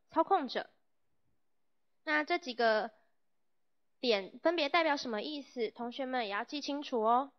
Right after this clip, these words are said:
好，再翻到四十二页，第一百一十点，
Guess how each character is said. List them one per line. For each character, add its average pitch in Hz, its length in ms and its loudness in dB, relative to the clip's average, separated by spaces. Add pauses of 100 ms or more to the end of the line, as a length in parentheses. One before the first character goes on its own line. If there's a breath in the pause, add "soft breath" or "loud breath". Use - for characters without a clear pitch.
(3500)
好， 285 260 0 (180)
再 262 340 0
翻 277 200 -4
到 277 160 4
四 294 160 -8
十 262 140 -8
二 277 160 -2
页， 285 280 -2 (320)
第 262 120 -8
一 - 100 -8
百 240 140 0
一 294 120 -4
十 262 180 -6
点， 247 220 0